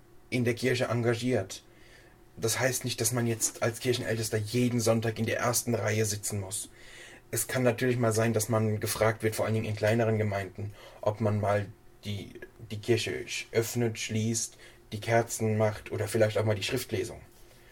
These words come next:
Aber es besteht keinerlei Verpflichtung, unbedingt jeden Sonntag in der Messe zu sitzen.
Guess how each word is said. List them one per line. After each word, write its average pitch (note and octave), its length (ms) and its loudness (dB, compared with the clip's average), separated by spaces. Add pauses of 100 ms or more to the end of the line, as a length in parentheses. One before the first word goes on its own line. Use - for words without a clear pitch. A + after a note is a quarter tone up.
(500)
Aber G#2 680 2
es - 140 -4
besteht G#2+ 460 -4
keinerlei A#2+ 600 2
Verpflichtung, G#2+ 760 -2 (140)
unbedingt A#2+ 760 2
jeden G#2+ 340 2
Sonntag G2+ 640 -4 (240)
in G2+ 120 -6
der G2 140 -2
Messe G#2+ 320 -6
zu - 120 -10
sitzen. - 380 -14